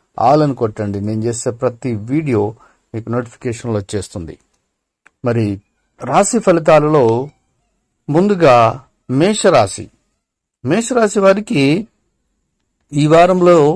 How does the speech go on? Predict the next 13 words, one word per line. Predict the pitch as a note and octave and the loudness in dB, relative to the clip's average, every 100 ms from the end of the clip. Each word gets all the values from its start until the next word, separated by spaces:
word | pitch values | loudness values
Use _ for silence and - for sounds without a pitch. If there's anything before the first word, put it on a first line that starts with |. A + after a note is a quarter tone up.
| F3 _ _ _ _ | -4 _ _ _ _
విజయం | A#2+ C3+ D#3+ G#3 G3+ | -2 0 4 4 6
అనేది | F#3 F3 E3+ D#3+ | 4 4 2 2
నిశ్చయంగా | C3+ C3+ F3 D#3 D3 C#3 | 0 -2 -2 -2 0 0
ఉంది. | C3 C3+ G#3+ B2+ | 0 -4 -4 -6
విజయం | A#2+ C#3 C3+ | -2 -2 0
పొందుతారు. | C#3 C3 C3+ C3+ C3+ | -2 -4 0 0 0
మీరు | C#3 F#3 A3 _ _ _ C#3+ | -4 -6 -8 _ _ _ -4
ఉత్సాహంగా | C#3+ F3 E3 E3 D3+ D3 | 0 2 2 2 0 0
పనిచేస్తే | C#3+ C3 C3 B2+ - C3 | 0 0 0 -2 0 -2
అనుకున్నది | A#2+ B2+ C3+ B2+ A2+ A2 | 0 -4 -4 -4 -4 -2
సాధించగలుగుతారు. | A#2+ A#2+ B2 B2+ C3+ C3+ C3 D3 F3 G#3 _ _ - - | -2 -2 -4 -6 -6 -4 0 0 0 -8 _ _ -8 -2
సంకల్పము | E3+ F3+ G3 F#3+ G#3 F3 E3+ B2+ | -2 0 0 0 -2 0 0 0
అనేది | C#3 C#3+ | 0 0